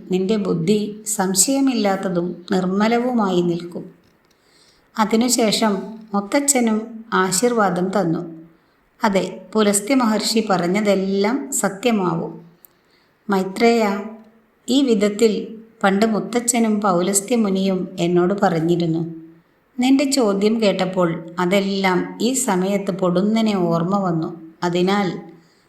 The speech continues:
നീ അറിയാൻ മോഹിക്കുന്ന പുരാണങ്ങളുടെയും സംഹിതകളുടെയും രൂപം ഞാൻ വർണ്ണിച്ചു കേൾപ്പിക്കാം. ശ്രദ്ധയോടെ കേട്ടുകൊള്ളുക.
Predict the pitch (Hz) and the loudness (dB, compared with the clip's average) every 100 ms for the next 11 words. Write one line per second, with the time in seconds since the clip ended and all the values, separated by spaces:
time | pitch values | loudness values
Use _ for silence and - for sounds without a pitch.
0 | _ 196 214 240 202 180 208 247 233 208 | _ 0 2 2 2 2 2 2 0 2
1 | 196 233 233 233 220 220 180 180 185 220 | 2 0 0 0 0 0 2 2 2 2
2 | 220 208 196 190 185 175 175 196 180 196 | 0 0 2 2 2 0 0 0 0 0
3 | 240 226 220 208 202 190 180 180 175 170 | -2 -2 0 0 0 0 2 2 2 0
4 | 170 196 196 185 175 185 170 165 185 202 | 2 2 2 2 2 2 0 0 0 0
5 | 269 214 170 165 170 180 - - - - | -2 -2 -2 -2 -6 -6 -8 -10 -20 -20
6 | _ - - - _ - - 233 226 262 | _ -20 -20 -20 _ -8 0 0 2 0
7 | 254 208 196 190 180 170 190 180 165 175 | 2 0 -2 -2 -2 -2 -2 -2 -2 -4